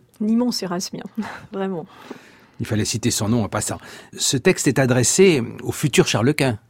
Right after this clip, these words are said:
Speaker 2: Charles
Speaker 1: Exactement.
Speaker 2: d'Espagne.
Speaker 1: C'est une œuvre de commande. On, on a demandé à Erasme d'écrire, euh, à Charles d'Espagne, donc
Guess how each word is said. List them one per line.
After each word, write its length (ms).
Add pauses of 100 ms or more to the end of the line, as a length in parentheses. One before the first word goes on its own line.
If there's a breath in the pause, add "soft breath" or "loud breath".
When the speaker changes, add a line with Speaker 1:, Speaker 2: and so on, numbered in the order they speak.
(460 soft breath)
Speaker 2:
Charles 260
Speaker 1:
Exactement. 280
Speaker 2:
d'Espagne. 180 (200 loud breath)
Speaker 1:
C'est 200
une 140
œuvre 220
de 100
commande. 720
On, 160
on 140
a 80
demandé 720
à 120
Erasme 560
d'écrire, 760 (260 loud breath)
euh, 120
à 20
Charles 260
d'Espagne, 460
donc 260